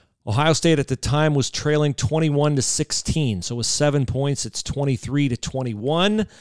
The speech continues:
Uh, after that exchange of possessions, Ohio State ends up scoring on a fourth and one touchdown pass, twenty-three yards from Justin Fields to Chris Olave.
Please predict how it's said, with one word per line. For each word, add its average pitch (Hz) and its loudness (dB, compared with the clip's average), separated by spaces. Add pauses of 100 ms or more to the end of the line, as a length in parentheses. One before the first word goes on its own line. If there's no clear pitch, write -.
(580)
Uh, 117 0
after 156 2
that 170 6
exchange 160 2
of 135 -2
possessions, 151 2
Ohio 139 4
State 151 2
ends 143 2
up 135 -2
scoring 170 4
on 131 4
a 120 0
fourth 151 0
and 143 0
one 143 2
touchdown 139 0
pass, 139 -2
twenty-three 139 -2
yards 135 2
from 127 -4
Justin 123 -2
Fields 135 -2
to - -8
Chris - -4
Olave. 151 2